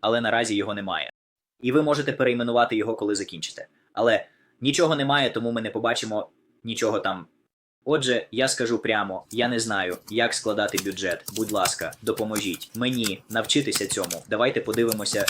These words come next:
що він нам скаже. Не надаючи йому багато інформації, він сам розбереться.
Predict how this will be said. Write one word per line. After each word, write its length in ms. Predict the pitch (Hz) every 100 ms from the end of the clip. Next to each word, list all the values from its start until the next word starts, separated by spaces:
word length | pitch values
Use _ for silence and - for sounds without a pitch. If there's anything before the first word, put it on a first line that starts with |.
| -
що 220 | - 117
він 140 | 113
нам 120 | 107
скаже. 480 | 101 - 113 95 90 -
Не 180 | 113 123
надаючи 540 | 123 113 113 110 -
йому 240 | 123 110 107
багато 360 | 104 107 98
інформації, 800 | 101 101 98 107 98 - 87 82 -
він 200 | 113 113
сам 260 | 120 107
розбереться. 640 | 104 101 101 95 87 82